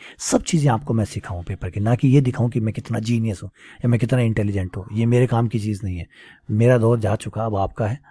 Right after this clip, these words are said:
आप समझिए इसे, आप इससे कितना फ़ायदा ले सकते हैं और मैं आपको कितना फ़ायदा दे सकता हूँ,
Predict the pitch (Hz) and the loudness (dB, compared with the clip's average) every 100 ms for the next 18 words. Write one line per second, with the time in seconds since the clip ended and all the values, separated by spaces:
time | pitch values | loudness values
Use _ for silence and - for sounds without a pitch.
0 | _ - 127 - 107 98 95 87 - 117 | _ -2 -2 0 -4 -4 -6 -10 -8 0
1 | 120 127 - 131 - 151 - 113 110 113 | 0 0 -2 -4 0 0 0 -2 -2 -4
2 | _ - - - - 127 147 139 143 113 | _ -20 -20 -6 6 6 8 4 0 0
3 | 120 123 113 120 - 131 - 107 120 110 | 2 2 0 -6 -8 -10 -6 0 0 2
4 | 117 101 - 113 | 0 -2 -8 -10